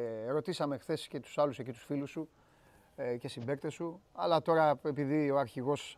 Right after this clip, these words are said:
σε αυτά δεν κολώνει ποτέ, προσπαθήσαμε κι εμείς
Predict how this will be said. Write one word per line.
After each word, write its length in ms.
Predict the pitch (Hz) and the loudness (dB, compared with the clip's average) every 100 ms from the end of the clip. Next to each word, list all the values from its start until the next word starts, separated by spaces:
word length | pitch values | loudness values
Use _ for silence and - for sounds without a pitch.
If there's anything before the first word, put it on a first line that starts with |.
| _ | _
σε 160 | - 127 | -8 -2
αυτά 160 | 143 | 0
δεν 100 | 135 | 2
κολώνει 300 | 135 127 135 | 2 2 0
ποτέ, 380 | 120 113 139 151 _ _ _ - - - _ - | -2 -2 -2 -4 _ _ _ -20 -20 -20 _ -2
προσπαθήσαμε 520 | 160 170 160 202 190 | 2 4 4 4 4
κι 100 | 180 | 4
εμείς 380 | 175 196 - | 4 2 -2